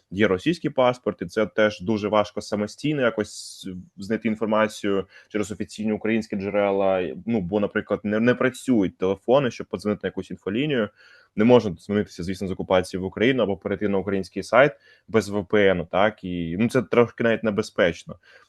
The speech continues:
тому і з цим також допомагаємо. З відновленням документів якось їх там зробити, передати, ну, тобто робимо те, що люди, звичайно,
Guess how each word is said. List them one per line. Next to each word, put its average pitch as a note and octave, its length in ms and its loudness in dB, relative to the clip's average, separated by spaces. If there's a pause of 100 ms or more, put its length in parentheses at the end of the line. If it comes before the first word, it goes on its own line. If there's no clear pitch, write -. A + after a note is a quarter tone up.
(120)
тому G2+ 760 -2
і F#2+ 220 -6
з - 60 -16
цим G#2+ 180 -4
також G#2+ 320 -2
допомагаємо. F#2+ 800 -2 (460)
З F#2 160 -12
відновленням B2+ 460 4
документів G#2 520 0
якось - 280 -8
їх E2+ 100 -16
там D#2+ 160 -16
зробити, F#2 680 -4
передати, F#2 520 -2
ну, B2+ 220 -4
тобто F2 800 -2 (680)
робимо B2+ 420 4
те, C#3 160 2
що A#2+ 160 -4
люди, A2+ 220 0
звичайно, G2 540 4